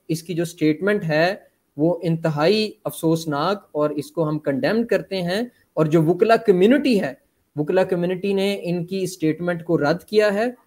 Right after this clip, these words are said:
और तमाम तर जो बार associations हैं, वो लाहौर हाई कोर्ट हो, वो इस्लामाबाद हो, वो सुप्रीम कोर्ट हो, और दीगर बार councils हों, उन्होंने इस statement के मुनाफी statements दी हैं और ये,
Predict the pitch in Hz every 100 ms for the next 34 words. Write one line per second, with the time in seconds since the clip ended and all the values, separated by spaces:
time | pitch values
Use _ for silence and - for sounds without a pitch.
0 | _ - 156 180 180 247 262 247 196 185
1 | 156 156 160 165 143 151 147 160 147 143
2 | 139 139 135 127 151 160 160 160 170 165
3 | 160 143 139 131 139 165 175 165 165 160
4 | 151 139 - 156 180 185 175 175 180 -
5 | _ - 156 160 202 240 175 165 156 143
6 | 139 151 135 160 202 _ _ 175 208 196
7 | 214 220 285 - 226 208 190 196 180 190
8 | 170 160 165 175 156 147 156 151 143 151
9 | 170 - _ _ 156 160 165 170 160 165